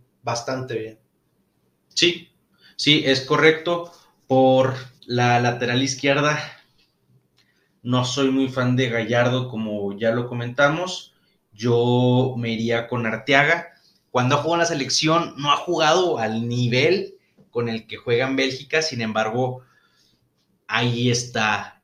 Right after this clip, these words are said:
Speaker 2: ese nivel y tiene un fútbol o juega un fútbol más competitivo de lo que lo hace Gallardo en el día a día. En el medio campo, eh, igual que tú,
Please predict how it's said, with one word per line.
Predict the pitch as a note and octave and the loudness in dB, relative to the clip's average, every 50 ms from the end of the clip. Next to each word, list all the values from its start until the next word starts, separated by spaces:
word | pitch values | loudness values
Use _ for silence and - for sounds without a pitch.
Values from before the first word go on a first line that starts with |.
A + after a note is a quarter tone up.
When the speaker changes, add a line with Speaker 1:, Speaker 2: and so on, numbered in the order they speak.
| _ | _
Speaker 2:
ese | - A#2 A#2 A2+ - B2+ | -8 -4 -4 -4 -2 -2
nivel | C3+ B2 A#2+ C#3+ E3+ F#3 - | -2 -2 0 0 0 0 -2
y | B2+ B2 - | -4 -8 -6
tiene | - B2+ B2+ B2 B2+ | -4 -2 0 0 0
un | C3 C3 - | 0 -2 -6
fútbol | - C3 C3 B2+ - B2 B2 B2+ B2+ C3 B2+ B2+ - - _ _ | -8 -10 -10 -10 -8 -4 -2 0 0 0 -2 -6 -10 -18 _ _
o | - A#2+ | -8 -6
juega | A#2+ - - - B2+ B2 B2 | -6 -6 -4 -2 0 0 0
un | B2+ B2+ B2 | 0 -2 -4
fútbol | B2 B2+ A2+ A#2+ A#2+ A#2 | -6 -6 -6 -4 -4 -4
más | A#2 A#2 A2+ - | -2 -4 -4 -4
competitivo | - A#2+ A2+ - A2 G#2+ G2+ F#2+ - G#2 G2+ G2+ G#2 | -6 -8 -8 -8 -8 -8 -8 -10 -10 -10 -8 -6 -6
de | G#2 | -6
lo | G2+ G2+ F#2+ G2 | -6 -8 -10 -10
que | - F#2+ G2 - _ _ _ _ _ _ _ _ _ _ _ | -12 -14 -16 -16 _ _ _ _ _ _ _ _ _ _ _
lo | - A2 A2 A2 | -6 -2 0 2
hace | A2 A2 G#2+ - - A#2+ A#2 A2+ G#2+ F#2+ | 2 0 0 0 0 0 0 0 0 -2
Gallardo | G2+ G#2 G#2 G2 A2+ A#2 A#2+ A#2+ A#2+ A#2+ | -2 -2 -2 0 0 0 2 2 0 -2
en | A2+ | -2
el | G#2+ G2+ G2 | -2 -4 -4
día | G#2+ A2+ A#2 | -2 0 0
a | A#2 | 0
día. | A#2+ C3+ D#3 E3+ G3 F#3+ - _ _ _ _ _ _ _ _ _ - | 0 0 0 0 -2 -4 -10 _ _ _ _ _ _ _ _ _ -6
En | A#2 A#2+ | -4 -2
el | A#2 A#2 | 0 0
medio | A#2+ A#2+ B2+ C3 B2+ | 2 2 2 2 2
campo, | B2+ B2+ A#2+ A2 - B2+ C3 C3+ B2+ - - - _ _ _ _ _ _ _ _ _ _ _ _ _ _ _ - | 2 0 0 0 0 -2 0 0 -2 -4 -6 -14 _ _ _ _ _ _ _ _ _ _ _ _ _ _ _ -16
eh, | G2+ G#2 A2 A#2 - - | -14 -10 -10 -10 -10 -6
igual | B2 A#2+ C3 C#3 C#3 | -4 0 0 0 2
que | C3 D3 | 0 -2
tú, | C#3+ - F#3 F#3+ F#3+ F#3+ | 0 0 0 0 0 -2